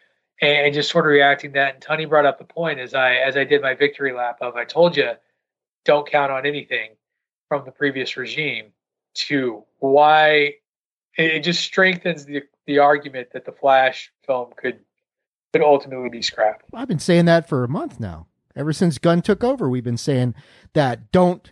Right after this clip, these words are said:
Speaker 2: count on the Flash movie being released. As many problems,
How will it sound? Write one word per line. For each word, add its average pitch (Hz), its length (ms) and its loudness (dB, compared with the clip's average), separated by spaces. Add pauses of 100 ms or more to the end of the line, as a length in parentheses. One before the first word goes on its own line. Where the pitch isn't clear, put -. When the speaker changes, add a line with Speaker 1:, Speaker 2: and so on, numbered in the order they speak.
(140)
Speaker 2:
count 175 280 0
on 160 140 -2
the 156 80 -2
Flash 151 420 0
movie 139 280 0
being 131 240 0
released. 120 440 -4
As 120 220 -4
many 151 260 2
problems, 160 600 2